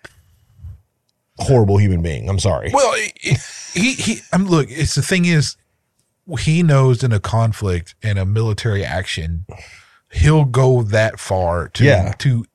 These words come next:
Speaker 2: make sure he wins.
Speaker 1: But I, to this day, I'm not a hundred percent sure, like you said, that his issue or the reason that he's attacking the Ukraine is because he doesn't like the Ukraine or he wants the territory.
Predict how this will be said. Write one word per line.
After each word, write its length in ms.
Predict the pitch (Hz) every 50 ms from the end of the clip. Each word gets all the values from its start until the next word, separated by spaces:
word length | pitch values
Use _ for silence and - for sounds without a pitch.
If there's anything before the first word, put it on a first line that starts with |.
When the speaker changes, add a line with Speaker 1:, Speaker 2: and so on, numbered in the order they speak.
| _ _ 110
Speaker 2:
make 240 | 120 107 104 101 -
sure 280 | - - - 113 95
he 200 | 87 - 98 90
wins. 520 | 85 87 87 82 73 69 - - - - - _ _ - - - -
Speaker 1:
But 120 | 185 175
I, 120 | 175 185 - -
to 140 | - - 208
this 180 | 196 240 226 -
day, 280 | 131 175 196 208 151
I'm 160 | 135 151 170
not 160 | 165 147 131 107
a 60 | 98
hundred 300 | 87 - 147 147 139 107
percent 340 | 90 98 - - 110 92 -
sure, 500 | - - 127 113 104 90 82 82 87 - - _ _ _ _ _ _ _ _ _ _ _ _ _ _ _ _ _ _ _ _ _ _ _ _ _ _ _ _ _ _ _ _ _ _ _ -
like 240 | 110 120 117 - 123
you 80 | 113
said, 300 | 101 - - 147 127 92
that 120 | 90 98 -
his 280 | - 127 110 - - -
issue 500 | - 143 165 - - - 127 113 104 92 -
or 140 | - 101 107
the 100 | 101 101
reason 360 | 95 117 139 160 131 139 120
that 140 | 113 104 -
he's 200 | 95 120 110 101
attacking 460 | 98 - - 107 117 127 - 117 104
the 100 | 98 92
Ukraine 500 | 87 90 90 - - - 127 127 120 95
is 100 | 95 90
because 360 | 85 104 95 - 117 104 95
he 80 | 107 110
doesn't 340 | 95 104 101 95 101 98 64
like 200 | 87 98 95 -
the 80 | - 101
Ukraine 380 | 95 87 - - 95 92 92
or 60 | 92 90
he 120 | 92 92
wants 240 | 92 92 90 - -
the 100 | - 73
territory. 640 | - 123 127 123 101 - - 71 55 57 60 -